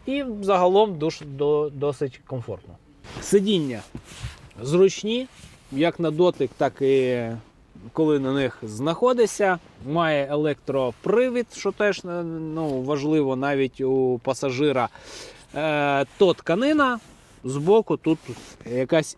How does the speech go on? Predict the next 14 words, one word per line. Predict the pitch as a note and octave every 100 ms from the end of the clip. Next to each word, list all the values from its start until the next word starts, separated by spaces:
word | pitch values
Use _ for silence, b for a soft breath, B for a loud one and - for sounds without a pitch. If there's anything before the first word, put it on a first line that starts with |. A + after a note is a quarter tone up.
| -
екошкіра. | D3 D#3 - C#3 - - B2+ G#2+ F#2+ B B B B
В | C3
жодному | G3+ A3 A3 G#3
разі | A3+ A#3+ G#3
не | F#3
купуйте | F3 E3+ D#3+ F#3 G3 G3 F3+
салони | E3 - D#3+ F3+ F#3 E3
перешити, | - D3+ D3 - D#3+ C3 A2 F#2+ _ - -
бо | A2 C3+ C#3 C#3
люди | C#3 E3 D3
купують | C3 C3+ D#3 D3 C3+ -
о-, | B2+ B2+ B2 A2+
отак | C3 B2 G#3+ A#3+
от | A3+